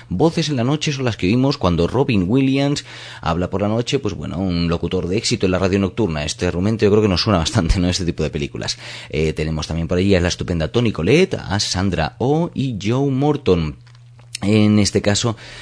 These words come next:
él está intentando superar una crisis sentimental con su pareja y esto bloquea su creatividad.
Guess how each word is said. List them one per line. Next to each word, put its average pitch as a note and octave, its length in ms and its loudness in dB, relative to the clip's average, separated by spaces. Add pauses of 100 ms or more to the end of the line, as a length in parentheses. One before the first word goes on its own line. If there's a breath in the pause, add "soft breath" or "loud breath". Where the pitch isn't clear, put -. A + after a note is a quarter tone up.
(120)
él F2 200 0
está G2+ 200 0
intentando G2+ 680 2
superar G2 540 0
una E2 460 0
crisis A2+ 340 -2
sentimental E2 580 -4
con B2 300 -2
su C#3 220 0
pareja G2+ 580 0
y F2 160 0
esto D#2+ 220 -4
bloquea D#2+ 340 -4
su G2 180 -2
creatividad. C#2+ 720 -2